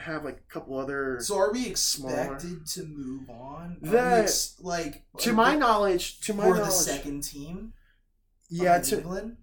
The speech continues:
Speaker 1: he-, here's, here's my knowledge. It's not super great. Um, the U S did not qualify last World Cup.
Speaker 2: Yeah.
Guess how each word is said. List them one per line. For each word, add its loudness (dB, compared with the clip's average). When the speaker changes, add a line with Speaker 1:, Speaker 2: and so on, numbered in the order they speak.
Speaker 1:
he-, 2
here's, 0
here's -2
my 0
knowledge. -4
It's -12
not -6
super -14
great. -6
Um, -2
the 0
U 2
S 2
did -6
not -2
qualify -4
last -6
World -14
Cup. -14
Speaker 2:
Yeah. -10